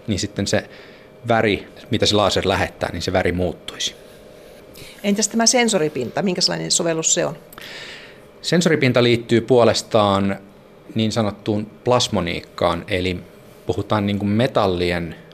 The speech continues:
Speaker 1: optiikasta. Ja jos meillä on joku pinta, missä on vaikka joku metallihila, niin sitten se, miten se metallihila reagoi valoon, se riippuu siitä,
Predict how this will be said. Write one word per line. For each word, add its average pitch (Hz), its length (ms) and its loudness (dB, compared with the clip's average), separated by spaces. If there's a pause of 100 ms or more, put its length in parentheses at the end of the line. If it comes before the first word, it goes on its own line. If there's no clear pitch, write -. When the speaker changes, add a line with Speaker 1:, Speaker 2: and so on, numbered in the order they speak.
(100)
Speaker 1:
optiikasta. - 920 -4 (640)
Ja 92 160 2 (1400)
jos - 120 -6
meillä 156 140 4
on 143 60 4
joku 127 180 4
pinta, 123 520 4 (520)
missä 107 400 2
on 92 280 0 (540)
vaikka - 200 -2
joku 165 140 2
metallihila, 101 840 2 (1080)
niin 98 300 0 (320)
sitten 123 520 0 (1120)
se, - 480 0
miten 117 220 0
se 117 80 2
metallihila 117 800 4 (220)
reagoi 101 480 2
valoon, 98 440 4 (260)
se - 180 -2
riippuu 95 420 -2
siitä, 92 400 0